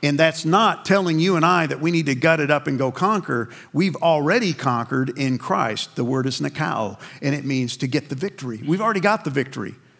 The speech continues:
I don't need to go out and get the victory. I need to put my faith in the victory that's already been achieved by Jesus Christ.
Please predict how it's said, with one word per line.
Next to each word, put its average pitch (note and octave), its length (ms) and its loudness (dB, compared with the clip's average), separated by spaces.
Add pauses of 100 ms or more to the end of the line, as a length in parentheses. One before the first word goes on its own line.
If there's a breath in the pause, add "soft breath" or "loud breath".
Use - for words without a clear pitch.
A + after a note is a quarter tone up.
(500 soft breath)
I - 60 0
don't A#3 160 2
need F#3 140 2
to D3 60 -2
go C3+ 160 4
out B2+ 120 2
and A#2+ 100 -6
get C3+ 200 -2
the C3 80 -6
victory. B2 480 -6
I D#3 100 -2
need F#3+ 220 -2
to D3 40 -4
put D3 200 -6
my C#3+ 100 -2
faith F#3+ 320 -4
in D3+ 80 -4
the C3+ 80 -2
victory C3+ 320 -2
that's B2 180 -4
already C#3 300 -2
been B2+ 180 -4
achieved B2 460 -4
by A2+ 160 0
Jesus A2+ 380 -8
Christ. - 480 -8